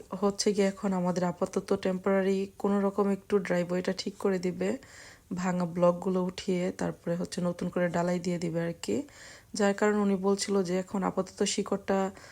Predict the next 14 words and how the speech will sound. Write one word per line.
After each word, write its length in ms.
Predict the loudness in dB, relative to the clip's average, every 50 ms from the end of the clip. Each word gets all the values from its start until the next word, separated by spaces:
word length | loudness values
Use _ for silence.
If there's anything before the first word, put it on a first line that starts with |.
| -20 -20 -20 -2 2
কেটে 240 | 2 4 4 4 4
রাখে, 300 | 2 2 2 2 2 2
যেন 260 | 2 2 0 0 2 2 2 2 2 0 -2 -6 -14 -20 -20 -20 -20 _ -2
আর 160 | 2 2 2 2
কোনো 220 | 2 0 0 0
সমস্যা 480 | 0 0 0 0 0 0 0 0 0 2
না 180 | 2 2 2 2
হয়, 140 | 0 -2
পরে 220 | 0 0 0 0 2
নেক্সট 340 | 2 0 0 -2 -4 -2 -2
ইয়ারে 140 | -2 -2
তো 80 | 0 -2
ইনশাল্লাহ, 520 | -2 -2 -2 -4 -4 -2 -2 -2 -2 -2
আহ, 440 | -2 -4 -8 -8 -6 -4 -2 -2 -2